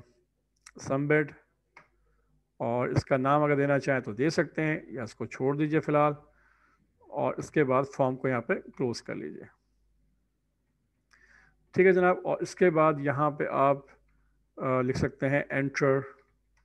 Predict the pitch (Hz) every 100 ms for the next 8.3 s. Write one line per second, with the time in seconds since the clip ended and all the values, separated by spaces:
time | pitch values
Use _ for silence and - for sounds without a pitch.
0 | _ _ _ _ _ - 135 131 127 127
1 | - _ _ _ _ _ _ _ _ _
2 | _ _ - 139 123 - 113 107 - _
3 | _ _ _ _ _ _ _ _ _ _
4 | _ _ _ _ _ _ _ _ _ _
5 | _ _ _ _ _ _ _ _ _ _
6 | _ _ _ _ - - 185 233 262 -
7 | _ _ _ _ 120 123 147 196 147 123
8 | - 151